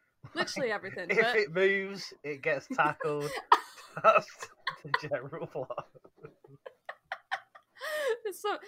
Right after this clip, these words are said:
Speaker 1: there's some poor old woman just walking, it's like, "Yo!" <laughs> Tackle to the ground.
Speaker 2: <laughs>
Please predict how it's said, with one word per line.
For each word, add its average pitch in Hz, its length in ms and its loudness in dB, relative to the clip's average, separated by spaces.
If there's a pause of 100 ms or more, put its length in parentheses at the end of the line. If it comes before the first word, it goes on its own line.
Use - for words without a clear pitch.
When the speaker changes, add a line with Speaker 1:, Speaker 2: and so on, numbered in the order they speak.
(140)
Speaker 1:
there's 359 140 -8
some 381 180 -4
poor 262 280 2
old 240 200 0
woman 208 300 -6
just 233 180 -10
walking, 208 360 -6
it's 185 120 -10
like, 214 160 -10
"Yo!" 392 300 4 (260)
<laughs> - 320 -20
Tackle 269 300 0
to - 120 -6
the 330 100 0
ground. 202 220 -2
Speaker 2:
<laughs> 277 160 0